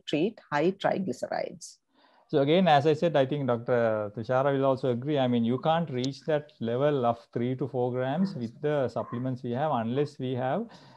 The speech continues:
Speaker 2: we consume about eight capsules per day. And also you have to sort of consider about the purity of these, because, uh, unless they are really pure, they can have mercury contamination. So that is also another thing. So I am not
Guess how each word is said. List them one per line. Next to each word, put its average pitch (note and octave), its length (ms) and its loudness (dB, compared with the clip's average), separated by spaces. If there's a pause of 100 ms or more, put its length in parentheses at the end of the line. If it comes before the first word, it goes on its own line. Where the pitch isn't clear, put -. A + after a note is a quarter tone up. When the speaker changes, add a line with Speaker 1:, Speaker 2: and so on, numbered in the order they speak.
(120)
Speaker 2:
we B2 80 -4
consume A#2+ 420 -2
about C#3+ 400 -2
eight C3 440 -4
capsules A#2+ 560 -6
per G#2+ 200 -6
day. A2+ 320 -4 (360)
And A#2 100 0
also C3 360 2
you B2+ 120 0
have B2+ 240 0
to C#3 220 2
sort A2+ 240 -2
of B2 140 -2
consider A#2 420 -2
about B2+ 240 0
the C#3 60 -2
purity C3 580 -2
of G#2+ 180 0
these, G#2 380 -8
because, G#2+ 420 -6
uh, G#2+ 160 -4
unless A2+ 320 -4
they B2 140 -4
are A2+ 160 2
really A2 260 -4
pure, B2+ 340 -2
they A2 180 -2
can A2 260 -6
have A2+ 320 -4
mercury A2 360 -6
contamination. A2 760 -8 (300)
So - 140 -12
that G#2+ 120 0
is B2 140 -2
also A#2+ 340 -2
another A2 320 -4
thing. C#3+ 220 -8
So B2+ 160 -6
I A#2 420 -2
am A2+ 220 -4
not C3 220 0